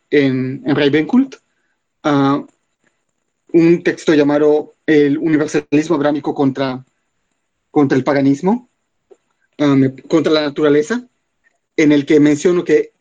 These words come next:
según la Biblia, el Génesis, ahí dice que,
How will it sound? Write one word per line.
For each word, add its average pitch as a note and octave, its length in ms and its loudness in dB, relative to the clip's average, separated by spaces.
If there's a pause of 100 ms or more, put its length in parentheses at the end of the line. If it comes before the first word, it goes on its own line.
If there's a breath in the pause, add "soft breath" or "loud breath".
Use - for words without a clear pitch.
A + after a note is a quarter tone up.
(180)
según D#3 320 2
la A3 80 2
Biblia, F#3 400 -4
el C#3+ 100 -10
Génesis, D3+ 680 -2 (800)
ahí D#3 180 2
dice F3 320 -2
que, C#3 560 0